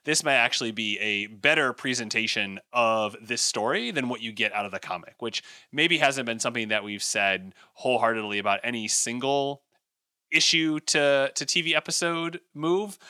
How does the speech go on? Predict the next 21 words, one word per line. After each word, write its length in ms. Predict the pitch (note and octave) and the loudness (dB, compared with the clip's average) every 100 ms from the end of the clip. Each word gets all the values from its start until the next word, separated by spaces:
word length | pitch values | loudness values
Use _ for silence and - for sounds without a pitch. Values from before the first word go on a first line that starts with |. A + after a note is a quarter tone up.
| - - | -14 -4
But 160 | B2+ | -4
on 140 | B2+ C3+ | 0 2
this 200 | D#3 - | 2 2
one, 320 | B2 A2 G2+ | 2 0 -4
I 200 | - - | -14 -12
think 120 | B2+ | -8
we 100 | A#2+ | -6
thought 260 | A#2 A2+ A2 | 2 2 2
that 160 | A2 | -4
the 60 | A2 | -2
way 140 | G#2+ | -2
they 440 | G#2+ G#2 G2+ F#2+ - | -2 0 0 -2 -4
kind 160 | B2 G2+ | -4 -4
of 160 | G2 | -2
dealt 240 | B2+ B2 B2 | 2 2 2
with 320 | A2 - - | -6 -6 -18
the 220 | B2+ G#2+ | -10 -6
story 420 | - D3+ B2+ A#2 | -4 -2 -2 -2
front 380 | A2 - D#3 C#3+ | -6 -2 0 0
to 60 | C3+ | -6
back 420 | A2+ G#2+ F#2+ - | 0 0 0 -6